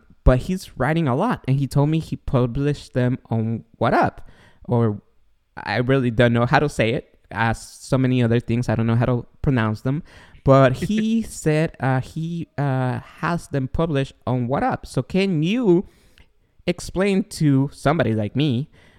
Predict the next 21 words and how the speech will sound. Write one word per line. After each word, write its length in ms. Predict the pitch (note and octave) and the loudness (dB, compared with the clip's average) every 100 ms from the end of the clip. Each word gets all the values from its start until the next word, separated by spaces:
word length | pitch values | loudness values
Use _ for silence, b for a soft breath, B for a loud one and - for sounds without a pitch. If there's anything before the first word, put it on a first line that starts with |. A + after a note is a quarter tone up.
| b | b
what 320 | A#2+ B2 A#3 | -6 2 4
is 220 | G4+ F4 B2+ | 4 0 0
What 180 | A#2+ | 2
Up 240 | C3 G#3+ - | 4 2 2
and 160 | B2 | 0
how 320 | A#2 - E3+ F#3+ | -2 0 2 2
did 220 | D#3+ C#3+ | 0 -2
that 260 | C#3 C#3+ | -2 -4
started 640 | - - E3 F3+ F#3+ G3 - | -8 -2 0 0 0 -4 -2
and 280 | B2 B2 B2 | -2 0 -2
how 500 | B2 D#3 F3+ G3 F#3 b b | -4 -2 0 0 -2 b b
you 140 | C3 | -6
could 120 | C#3 C3+ | -2 2
go 140 | C#3 | 2
from, 560 | - C#3 B2+ A#2+ A#2 A#2+ b b b - | 2 4 4 4 2 -2 b b b -6
I 100 | A2 | -4
guess, 220 | A2 A2 A2+ | -2 -2 -2
an 160 | A2 - | -4 -4
app 320 | G#2 G#2+ - - - | -2 -2 -2 -12 0
where 120 | A#2 | 0
you 240 | A2 A2+ | 2 0